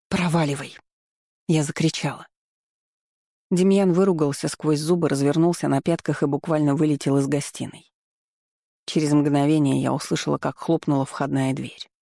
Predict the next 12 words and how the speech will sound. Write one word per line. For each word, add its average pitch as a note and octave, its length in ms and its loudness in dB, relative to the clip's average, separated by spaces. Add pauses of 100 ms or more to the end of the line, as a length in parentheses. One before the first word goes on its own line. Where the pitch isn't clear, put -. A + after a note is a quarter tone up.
(1160)
Губы D#3 320 0
жгло D3+ 300 0
от C#3 160 -8
поцелуев. - 680 -10 (440)
На D3+ 100 2
трясущихся - 680 -2
ногах D3+ 340 0
я B2+ 140 -2
добралась C3 420 0
до C#3 140 -2
кухонной C#3 440 -2
раковины. - 440 -8